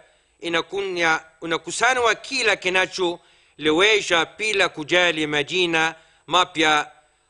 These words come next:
wanavyoyatumia watu katika kuviita vilivile. Vivi vilivyo hivyo ni vya majimaji au vikavo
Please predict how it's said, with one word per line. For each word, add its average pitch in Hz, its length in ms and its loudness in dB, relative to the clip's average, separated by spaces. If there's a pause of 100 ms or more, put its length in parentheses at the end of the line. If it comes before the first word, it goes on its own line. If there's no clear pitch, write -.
(200)
wanavyoyatumia 165 1040 2
watu 196 440 2
katika 170 680 -2 (420)
kuviita 175 720 -4
vilivile. 147 580 -8 (920)
Vivi 254 320 -2
vilivyo 165 640 -2 (680)
hivyo 208 440 -2
ni 190 160 0
vya 175 460 2 (100)
majimaji 165 880 0
au 262 360 0 (180)
vikavo 165 840 0